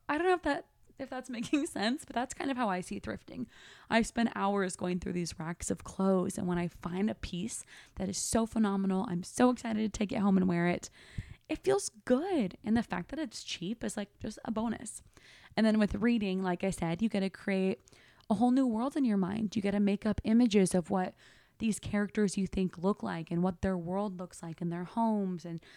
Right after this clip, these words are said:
their adventures, and it's just really nice, and I love it. So those are my hobbies. I recommend all of those,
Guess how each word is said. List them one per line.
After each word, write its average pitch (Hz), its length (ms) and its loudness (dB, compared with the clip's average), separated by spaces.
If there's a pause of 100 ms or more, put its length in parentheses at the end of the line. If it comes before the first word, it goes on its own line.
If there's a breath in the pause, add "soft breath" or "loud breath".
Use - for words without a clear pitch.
(180 loud breath)
their 202 180 0
adventures, 196 840 -4
and 202 240 -2 (600)
it's 320 240 -2
just 392 280 -6 (100)
really 370 160 0
nice, 392 480 -2
and 254 100 0
I 277 60 2
love 330 180 2
it. - 200 -2 (280 loud breath)
So - 140 0
those 269 260 4
are 320 60 0
my 311 140 2
hobbies. 240 600 6
I 208 60 4
recommend 208 600 4 (120)
all 220 180 0
of 285 140 -2
those, - 400 -14